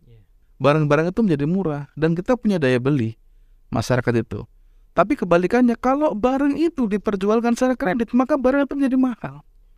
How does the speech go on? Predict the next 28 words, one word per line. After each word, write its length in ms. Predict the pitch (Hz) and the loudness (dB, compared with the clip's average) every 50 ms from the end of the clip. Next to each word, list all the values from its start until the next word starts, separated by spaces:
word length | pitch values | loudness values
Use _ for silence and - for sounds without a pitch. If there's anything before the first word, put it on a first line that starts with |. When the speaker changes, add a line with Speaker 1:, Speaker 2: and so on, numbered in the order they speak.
| - - _ _ - _ _ - | -20 -20 _ _ -20 _ _ -2
Speaker 2:
Ya, 160 | 143 170 - - | 0 0 0 0
akan 180 | 208 196 170 | 0 -2 -2
jauh 280 | 135 175 202 233 233 208 | 0 2 2 2 2 2
dari 340 | 160 147 156 190 226 240 - - _ _ _ _ - | 2 2 2 2 0 -2 -6 -10 _ _ _ _ -4
pokoknya. 560 | 139 139 - - - - 110 113 110 104 _ | -4 -4 -4 -6 -4 -2 -2 -2 -2 -6 _
Speaker 1:
Hmm. 140 | - 120 120 _ _ _ - - _ _ _ _ _ _ - | -18 -20 -20 _ _ _ -20 -20 _ _ _ _ _ _ -8
Speaker 2:
Ah, 160 | 123 139 151 131 | -8 -6 -6 -6
itu 100 | - - | -6 -8
seperti 400 | - - - - - - 90 85 | -8 -10 -10 -8 -6 -4 -4 -4
itu. 140 | - - 64 - | -6 -8 -8 -4
Jadi, 300 | - 127 156 202 214 - _ _ _ _ _ _ _ _ _ - | -4 -2 0 0 -2 -2 _ _ _ _ _ _ _ _ _ -6
agar 320 | - 135 127 135 143 143 131 | -4 -2 0 2 2 2 2
itu 160 | 165 202 202 | 0 -2 -2
tidak 340 | 180 147 131 151 156 - - - | -2 0 0 0 0 0 -4 -6
menjadi 320 | - 131 127 127 120 143 | -4 -2 0 0 0 -2
kebiasaan, 720 | 143 - 131 117 117 113 - - 131 78 101 117 107 107 123 _ _ _ | -2 -4 -2 0 0 0 0 -2 -6 -6 -6 -6 -6 -8 -12 _ _ _
tidak 300 | - 123 120 127 160 151 - | -6 -6 -2 0 0 0 0
menjadi, 540 | 113 131 127 120 110 104 120 147 170 - - _ _ _ _ _ _ _ _ _ _ _ - | 0 0 2 2 2 2 0 -2 -4 -4 -6 _ _ _ _ _ _ _ _ _ _ _ -14
apa 260 | - - 107 - - 127 135 | -10 -10 -8 -4 -2 -2 0
namanya, 340 | 127 120 139 139 127 113 107 | 0 0 0 0 2 2 4
gaya 140 | 110 107 | 4 4
hidup 400 | 101 110 120 117 131 160 165 - | 2 2 0 -2 -2 -2 -2 -2
atau 160 | 113 - 147 147 | -2 0 0 -2
budaya 560 | 139 131 123 117 107 104 113 123 117 104 95 92 | 0 0 2 2 2 2 2 0 0 0 -2 -4
gitu 240 | 95 92 - 101 - | -6 -6 -6 -6 -8
ya. 80 | - - | -6 -4
Akhirnya 260 | - 95 101 131 143 | -4 -2 -2 -2 -2
kita, 200 | 143 127 - | -2 -2 -4